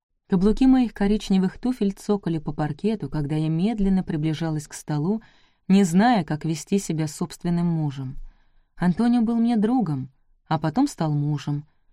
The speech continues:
Но между Данте и мной ничего не было, мы были незнакомцами. Стол был сервирован на двоих, но моя тарелка стояла не рядом с Данте, а на другом конце стола. Я оценила расстояние между нами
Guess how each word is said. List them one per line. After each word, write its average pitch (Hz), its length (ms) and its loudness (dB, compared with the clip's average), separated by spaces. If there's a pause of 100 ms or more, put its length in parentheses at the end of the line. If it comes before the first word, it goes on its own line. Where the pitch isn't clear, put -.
(260)
Но 175 80 0
между 180 340 2
Данте 175 400 0
и 160 60 0
мной 160 280 0
ничего 156 420 -4
не 160 200 -2
было, 147 300 -6 (360)
мы 196 220 4
были 247 240 2
незнакомцами. 156 1080 -4 (880)
Стол 294 340 4
был 254 160 4
сервирован 196 800 2
на 175 160 0
двоих, 165 640 -2 (500)
но 180 80 4
моя 185 240 4
тарелка 185 420 0
стояла 170 680 -4
не 170 160 0
рядом 202 340 0
с 233 40 -2
Данте, 160 420 -2
а 156 40 -2
на 160 140 0
другом 165 320 0
конце 208 340 -2
стола. 196 520 -4 (520)
Я 214 200 4
оценила 220 480 2
расстояние 165 640 -2
между 156 320 -2
нами 214 420 0